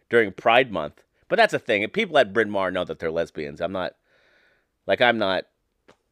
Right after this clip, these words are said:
I'm not throwing that out there the first. Like, if you asked people at Bryn Mawr, "What's Bryn Mawr known for?" they'd be like, "Oh, we're, we're all lesbians here." I love lesbians. She was graduated four years later.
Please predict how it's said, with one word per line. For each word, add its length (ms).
I'm 160
not 180
throwing 160
that 120
out 160
there 60
the 120
first. 240
Like, 120
if 120
you 120
asked 380
people 260
at 140
Bryn 180
Mawr, 200
"What's 160
Bryn 440
Mawr 280
known 260
for?" 140
they'd 160
be 80
like, 160
"Oh, 140
we're, 160
we're 180
all 140
lesbians 480
here." 240
I 140
love 220
lesbians. 560
She 140
was 140
graduated 520
four 200
years 300
later. 420